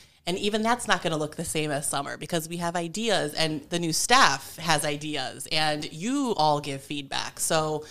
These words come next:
y-, really taking advantage of that as well. I think that, you know, Peak has done a pretty good job in taking the youth. We're serving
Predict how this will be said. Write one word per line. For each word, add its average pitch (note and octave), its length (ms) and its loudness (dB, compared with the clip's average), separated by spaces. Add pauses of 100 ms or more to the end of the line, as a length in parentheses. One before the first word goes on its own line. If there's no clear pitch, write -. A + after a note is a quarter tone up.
(960)
y-, G#3+ 100 -18 (160)
really C4+ 400 2
taking F#3+ 300 2
advantage D#3 360 0
of D3 80 -4
that D3+ 180 2
as C#3+ 160 -6
well. C3+ 320 -2
I D#3 100 -8
think G3 200 -4
that, - 280 0 (200)
you D#3+ 120 -4
know, C#3+ 100 -2
Peak - 240 -6
has E3 140 -4
done D#3 100 -2
a D3 80 -4
pretty D3+ 200 -6
good D3 160 -4
job C#3 380 -2
in C3+ 360 -8 (720)
taking A#3+ 600 2
the F3 100 6
youth. D#3+ 380 0
We're B3 160 0
serving G#3+ 720 2